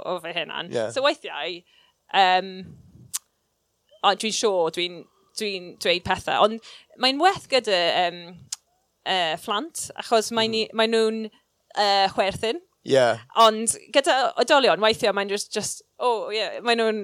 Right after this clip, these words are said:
Speaker 2: Ie.
Speaker 1: ddim yn dweud, achos doi-, a, weithiau dwi'n ffindio fel dysgwyr, mae pobl yn just mor, like,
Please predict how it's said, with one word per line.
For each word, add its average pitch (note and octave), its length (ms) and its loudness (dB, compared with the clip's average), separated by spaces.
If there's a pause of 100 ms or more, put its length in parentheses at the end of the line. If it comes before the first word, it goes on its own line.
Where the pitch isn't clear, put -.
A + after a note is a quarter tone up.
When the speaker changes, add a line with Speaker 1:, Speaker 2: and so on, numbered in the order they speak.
(120)
Speaker 2:
Ie. C#3 300 2
Speaker 1:
ddim A#3+ 240 6
yn A#3+ 100 -6
dweud, A#3+ 420 0
achos A3+ 440 -6 (140)
doi-, A3 300 -2
a, - 160 2 (240)
weithiau B3 380 2
dwi'n F#3+ 180 -4
ffindio F#3 460 0 (220)
fel F#3+ 260 0
dysgwyr, D#3 720 -6 (420)
mae G3+ 120 0
pobl G#3 400 2
yn G3+ 140 -2
just - 380 -8 (760)
mor, G3 520 2 (260)
like, A#3+ 320 -2